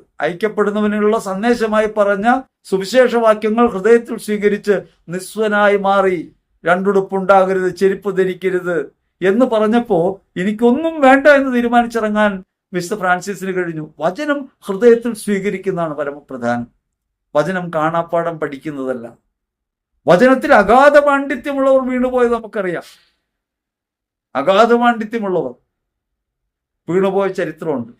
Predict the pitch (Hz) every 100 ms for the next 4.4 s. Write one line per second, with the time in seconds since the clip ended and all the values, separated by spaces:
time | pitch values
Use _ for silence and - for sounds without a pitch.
0 | _ _ _ _ _ _ _ _ _ _
1 | _ - 165 202 254 - _ 147 185 208
2 | 185 214 240 226 190 226 254 240 220 214
3 | 226 220 220 214 208 185 214 233 226 214
4 | 208 - 208 247